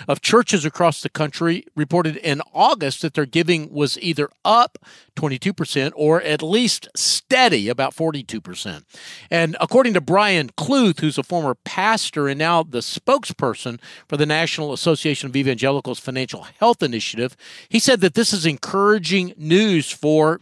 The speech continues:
churches across America. These new findings, he said, shows that most churches and their families are figuring out ways to survive and even thrive in the midst of all the challenges that the pandemic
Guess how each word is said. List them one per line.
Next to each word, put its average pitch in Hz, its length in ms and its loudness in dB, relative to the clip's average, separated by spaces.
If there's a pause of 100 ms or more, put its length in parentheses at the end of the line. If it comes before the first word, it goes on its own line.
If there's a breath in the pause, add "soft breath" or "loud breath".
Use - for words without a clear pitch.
churches 160 420 -6
across 139 340 -2
America. 165 540 0 (300 loud breath)
These 156 200 0
new 185 160 4
findings, 202 600 0
he 185 100 -4
said, 190 260 0
shows 190 320 2
that 147 200 -2
most 202 420 0
churches 175 640 0
and 175 280 -2
their 180 160 0
families 185 600 -2 (240 loud breath)
are 156 140 2
figuring 233 800 -2
out 180 320 -2
ways 165 300 0
to 151 100 -6
survive 165 500 0
and 185 80 -2
even 147 240 0
thrive 165 640 0 (360 soft breath)
in 143 140 -2
the 139 60 -2
midst 156 240 -2
of 160 100 -2
all 147 120 4
the 131 100 -6
challenges 190 760 -2
that 135 160 -10
the 135 100 -6
pandemic 135 640 -4